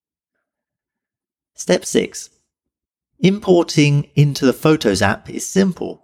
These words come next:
I can just drag the image in or use the share sheet or other methods, I'm sure. The problem is that sometimes I re-edit an emi-,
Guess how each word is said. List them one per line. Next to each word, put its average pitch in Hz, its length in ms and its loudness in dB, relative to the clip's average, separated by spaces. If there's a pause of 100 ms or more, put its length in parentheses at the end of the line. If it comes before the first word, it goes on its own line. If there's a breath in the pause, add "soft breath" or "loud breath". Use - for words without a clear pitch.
(140)
I 302 100 -2
can 202 140 -8
just 143 260 -4
drag 110 300 0
the 113 140 2
image 113 260 -2
in 110 280 2
or 95 200 -4
use 104 280 0
the 127 80 0
share 104 360 0
sheet 123 420 0
or 135 520 0
other 160 200 -2
methods, 104 320 -4
I'm 110 120 -4
sure. 127 380 -2 (880)
The - 80 -12
problem 151 600 0 (1200 soft breath)
is 151 160 0
that 202 180 -2
sometimes 208 500 -2
I 170 80 2
re-edit 139 720 0
an 120 140 -4
emi-, - 380 -2